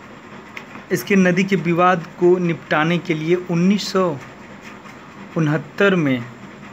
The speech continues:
बछावत न्यायाधिकरण का गठन हुआ,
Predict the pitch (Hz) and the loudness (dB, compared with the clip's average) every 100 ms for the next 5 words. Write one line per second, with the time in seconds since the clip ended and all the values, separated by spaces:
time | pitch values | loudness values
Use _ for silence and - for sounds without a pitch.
0 | 139 160 160 - - 156 151 180 180 165 | -2 -2 -2 -6 -2 0 2 0 -2 -2
1 | 160 147 156 156 - - - 156 170 180 | 0 0 -4 -6 -14 -18 -2 0 0 -2
2 | - 170 180 - 156 139 147 139 156 139 | -2 -4 -4 -8 -12 -4 -4 -2 -4 -4
3 | 131 123 | -4 -6